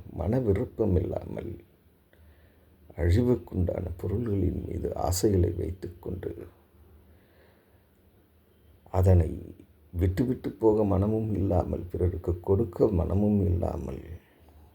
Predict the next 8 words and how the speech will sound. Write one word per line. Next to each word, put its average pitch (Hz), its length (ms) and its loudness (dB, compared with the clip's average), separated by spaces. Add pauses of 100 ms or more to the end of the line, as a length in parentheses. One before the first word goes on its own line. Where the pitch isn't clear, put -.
(720)
அதன் 90 600 2 (420)
பின்னணியில் 104 680 2
உள்ள 78 300 0
தேவ 104 720 6 (240)
உண்மைகளை 90 680 0
அறிந்து, 101 600 0
அதற்கேற்ற 92 920 0
வகையிலே 87 800 0